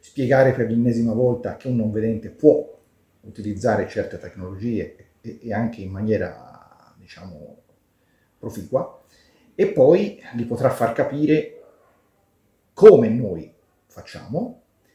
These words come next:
e soprattutto se in futuro la persona magari o è un universitario, o è un architetto, o è un, una persona che vorrà affrontare certe tematiche,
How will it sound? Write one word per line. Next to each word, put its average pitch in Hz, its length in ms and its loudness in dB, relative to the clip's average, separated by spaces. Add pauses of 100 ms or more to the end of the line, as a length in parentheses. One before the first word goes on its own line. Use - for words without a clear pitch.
(240)
e - 60 -20
soprattutto 170 680 -6
se - 540 -2
in 104 100 -14
futuro 143 600 -4 (300)
la 95 100 -20
persona 131 500 -4
magari 131 600 0
o 113 160 0
è 131 40 6
un 127 80 2
universitario, 120 760 -2
o 113 240 2
è 123 140 4
un 123 580 -2
architetto, 131 640 -2
o 90 260 -8
è 127 80 2
un, 127 240 2
una 123 380 0
persona 123 460 -4
che 127 340 -4 (480)
vorrà 127 380 4
affrontare 131 500 0
certe 120 520 -2
tematiche, 139 720 -4